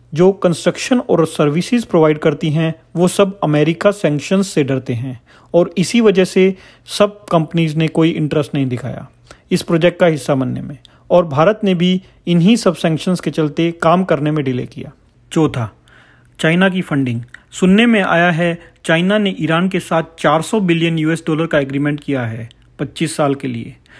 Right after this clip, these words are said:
उसमें चाइना ईरान का इंफ्रास्ट्रक्चर डेवलपमेंट में साथ देगा। यही सब कारण की वजह से ईरान को ये प्रोजेक्ट खुद अकेले करना पड़ा और भारत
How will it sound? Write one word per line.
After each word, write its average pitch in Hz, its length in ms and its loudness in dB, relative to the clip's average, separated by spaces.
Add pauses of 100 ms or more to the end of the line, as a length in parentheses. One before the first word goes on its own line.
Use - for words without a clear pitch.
(200)
उसमें 190 420 2 (280)
चाइना 185 320 2 (100)
ईरान 170 280 2
का 185 260 -2
इंफ्रास्ट्रक्चर 208 720 -2
डेवलपमेंट 156 560 -2
में 160 100 -2
साथ 139 220 -4
देगा। 120 400 -12 (1300)
यही 175 300 4
सब 214 380 -2 (180)
कारण 185 260 2
की 208 140 -4
वजह 175 240 0
से 185 240 -2
ईरान 180 300 0
को 175 180 0
ये 170 140 0
प्रोजेक्ट 170 520 -4
खुद 190 260 -2
अकेले 165 340 -2
करना 156 280 -2
पड़ा 151 220 -2
और 151 200 -4
भारत 143 320 -4